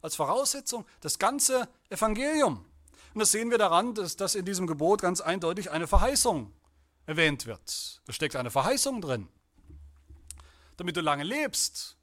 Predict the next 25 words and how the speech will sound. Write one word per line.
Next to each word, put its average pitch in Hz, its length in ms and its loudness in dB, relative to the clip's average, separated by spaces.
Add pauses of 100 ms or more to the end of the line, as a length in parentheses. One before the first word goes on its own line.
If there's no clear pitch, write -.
(140)
heißt 196 240 -2
es, 131 60 -10
„damit 165 180 -4
du 180 60 0
lange 165 240 4
lebst 240 400 2
in 202 80 -2
dem 165 120 0
Land, 208 240 4
das 202 120 0
der 165 160 0
Herr, 208 240 4
der 170 200 -2
Gott, 202 280 2 (200)
dein 165 220 -2
Gott 233 400 2
dir 208 240 2
gibt.“ - 680 -4 (1800)
Deshalb 247 400 -2 (960)
sollen 214 200 -8
wir 180 60 -4
nach 156 100 -6
diesem 147 220 -8
Gebot 127 280 -8
leben. 214 280 -10